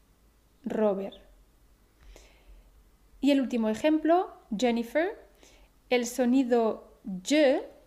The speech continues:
puede ser difícil para un hispanohablante,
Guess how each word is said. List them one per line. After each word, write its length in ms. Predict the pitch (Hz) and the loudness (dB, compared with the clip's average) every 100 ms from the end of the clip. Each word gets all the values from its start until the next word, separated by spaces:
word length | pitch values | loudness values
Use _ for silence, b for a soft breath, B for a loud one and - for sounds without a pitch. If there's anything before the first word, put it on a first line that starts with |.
| _ - | _ 0
puede 280 | 262 254 | 2 4
ser 360 | 254 262 247 240 | 2 2 2 0
difícil 540 | 226 220 330 330 208 | -4 0 0 2 -2
para 260 | - 220 220 | -2 0 2
un 120 | 254 | 0
hispanohablante, 800 | 262 - 226 208 214 247 240 | -2 -2 -2 -2 -2 -2 -2